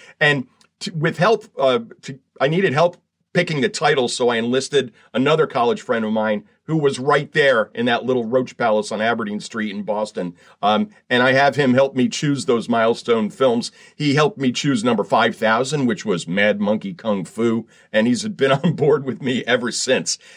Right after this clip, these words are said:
And I mention this because Drunken Dragon was all-time film number eight thousand, and it did not disappoint. Um, the story is pretty much the same as many of these films, but the story's not the draw when it comes to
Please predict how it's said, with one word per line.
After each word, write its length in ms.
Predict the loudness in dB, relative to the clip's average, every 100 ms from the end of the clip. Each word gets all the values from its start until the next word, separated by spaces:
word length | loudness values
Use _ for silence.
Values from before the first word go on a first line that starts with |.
| -2
And 320 | 2 2 0 -4 _ _
I 80 | 0
mention 360 | 2 2 2 2
this 160 | 0
because 400 | 0 -2 0 -2
Drunken 400 | 0 0 0 -4
Dragon 420 | 0 2 2 2
was 200 | 2 0
all-time 520 | 2 2 2 -2 -4 -4
film 380 | -2 -2 0
number 400 | -2 -2 0 -2 -4
eight 260 | -4 -4 -6
thousand, 640 | -2 0 0 -2 -4 -6 -10 _
and 160 | 0 2
it 120 | 2
did 200 | 0 0
not 380 | 0 2 0 -4 -12
disappoint. 680 | -8 -6 -8 -8 -4 -4 -8 -20 -12 0
Um, 300 | 0 0 -4 _
the 120 | -6 -4
story 420 | 0 0 2 0
is 120 | -2
pretty 240 | -2 -2
much 260 | 2 0 -2
the 120 | -6
same 480 | -6 0 0 2 0
as 260 | -2 -6 -16 _ -8 -6
many 380 | 0 2 2 0
of 140 | -2
these 200 | -4 -4
films, 420 | -2 0 0 -2 -12 -8
but 140 | -4 -2
the 80 | -4
story's 440 | 0 2 2 2
not 200 | 0 2
the 100 | 0
draw 360 | -2 2 4 2
when 180 | 0
it 120 | -4 -6
comes 260 | -4 -4
to 280 | -2 -6 -6